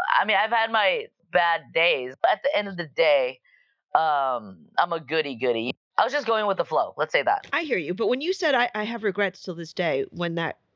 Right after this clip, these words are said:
Speaker 2: jerk called you a fat bitch,
Speaker 1: Right.
Speaker 2: what did you regret? Re-, did you regret not saying something to him that point?
Speaker 1: Oh, yeah. I regret not saying something to him immediately.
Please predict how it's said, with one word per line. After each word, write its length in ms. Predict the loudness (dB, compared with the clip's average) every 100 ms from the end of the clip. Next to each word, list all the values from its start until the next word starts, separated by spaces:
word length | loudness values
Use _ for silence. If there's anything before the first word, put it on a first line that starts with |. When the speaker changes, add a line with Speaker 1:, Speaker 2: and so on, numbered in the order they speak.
| _ -6 -6
Speaker 2:
jerk 480 | 0 -2 -2 -10 -16 -20 -20 -20 -6
called 360 | 0 0 0 0
you 200 | 2 0
a 40 |
fat 260 | 0 -4 0
bitch, 440 | 2 2 -2 -8 -16 -20 -20 _ -12 2
Speaker 1:
Right. 100 | 4
Speaker 2:
what 140 | 4
did 180 | 0 -2
you 100 | 0
regret? 380 | 0 2 2 4
Re-, 160 | 0 0 -4
did 160 | -2
you 120 | 2
regret 400 | 2 2 4 2 0
not 340 | 0 2 0
saying 420 | -8 -6 -2 -2 -2
something 440 | -8 -6 -6 -4
to 100 | -2
him 140 | -2
that 220 | -2 -4 -6
point? 380 | -6 -4 -4 _ _ _ _ _
Speaker 1:
Oh, 120 | 4
yeah. 340 | 6 4 2 0 -8 _ _
I 60 | 0
regret 360 | 0 0 0
not 160 | 0 -2
saying 280 | -2 -4 -2
something 580 | -4 -2 -2 -2 -6
to 140 | 0 0
him 320 | 2 -2 -2
immediately. 760 | -6 -2 0 2 2 2 0